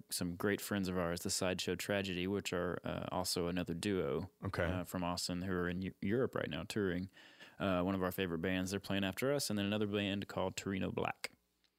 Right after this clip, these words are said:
Speaker 2: Okay. And do you have any shows between now and then?
Speaker 1: No, we're taking
Speaker 2: No?
Speaker 1: off so we can, like,
Speaker 2: Okay.
Speaker 1: build that, you know, that motivation and
Speaker 2: <laughs>
Speaker 1: get everybody, possibly we can get to that one
Speaker 2: Okay.
Speaker 1: spot, yeah.
Speaker 2: Wonderful.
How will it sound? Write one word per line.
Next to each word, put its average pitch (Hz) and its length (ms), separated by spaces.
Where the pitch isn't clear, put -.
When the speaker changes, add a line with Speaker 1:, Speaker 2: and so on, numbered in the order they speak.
Speaker 2:
Okay. 85 380
And 95 160
do 98 60
you 98 100
have 107 200
any 101 120
shows 92 600
between 92 420
now 82 160
and 85 120
then? 95 260
Speaker 1:
No, 135 160
we're 123 140
taking 120 260
Speaker 2:
No? 110 60
Speaker 1:
off 120 120
so - 160
we 107 100
can, 101 140
like, 95 140
Speaker 2:
Okay. - 180
Speaker 1:
build 135 220
that, 120 240
you 139 100
know, 113 220
that 110 140
motivation 120 760
and 107 160
Speaker 2:
<laughs> 110 80
Speaker 1:
get 120 120
everybody, 117 400
possibly 117 520
we 113 120
can - 160
get - 140
to - 100
that - 240
one - 140
Speaker 2:
Okay. - 60
Speaker 1:
spot, - 300
yeah. - 140
Speaker 2:
Wonderful. 113 480